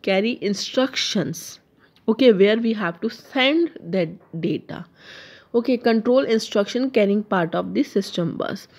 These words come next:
and address bus memory address carrying part of the system bus. Now, data bus handles the data, address bus handles the address of that data, okay, destination and the starting address,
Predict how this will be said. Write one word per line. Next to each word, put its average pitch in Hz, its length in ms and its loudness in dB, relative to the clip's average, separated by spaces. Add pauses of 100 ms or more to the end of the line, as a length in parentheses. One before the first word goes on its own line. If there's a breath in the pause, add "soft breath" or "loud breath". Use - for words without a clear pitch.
(380 soft breath)
and 220 220 0
address 208 400 2
bus 247 260 -2
memory 208 500 -2
address 202 360 -6
carrying 185 340 2
part 175 280 -6
of 170 160 -4
the 208 80 -4
system - 520 -6
bus. - 240 -8 (400 loud breath)
Now, 240 460 4 (340 loud breath)
data 233 380 6
bus 262 280 -4
handles 202 480 -2
the 190 180 -6
data, 160 580 -6
address 208 440 2
bus 220 260 0
handles 185 440 -4
the 180 200 -6
address 170 400 -4
of 202 280 -2
that 196 240 0
data, 202 480 -2 (380 loud breath)
okay, 220 360 4 (320)
destination 208 840 0
and 208 180 -4
the 214 80 -2
starting 185 680 -6 (220)
address, 208 460 0